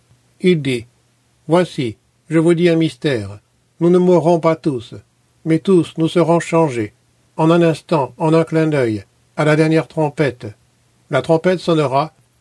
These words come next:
et les morts ressusciteront incorruptibles, et nous, nous serons changés. Car il faut que ce corps corruptible revête l'incorruptibilité, et que ce corps mortel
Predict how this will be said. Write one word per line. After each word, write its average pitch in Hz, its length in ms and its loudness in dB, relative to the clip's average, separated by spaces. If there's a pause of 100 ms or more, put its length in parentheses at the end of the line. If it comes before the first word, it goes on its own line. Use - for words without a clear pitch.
et 160 100 2
les 151 140 2
morts 151 420 2
ressusciteront 160 960 0
incorruptibles, 165 880 0 (540)
et 151 100 -2
nous, 190 300 2
nous 190 120 2
serons 175 320 0
changés. 139 480 -4 (540)
Car 170 160 2
il 175 120 2
faut 190 260 0
que 175 120 -2
ce 180 120 -2
corps 165 440 0
corruptible 151 760 -2 (140)
revête 160 420 0
l'incorruptibilité, 160 1300 0 (240)
et 151 100 -4
que 175 100 2
ce 175 140 0
corps 170 280 2
mortel 147 600 0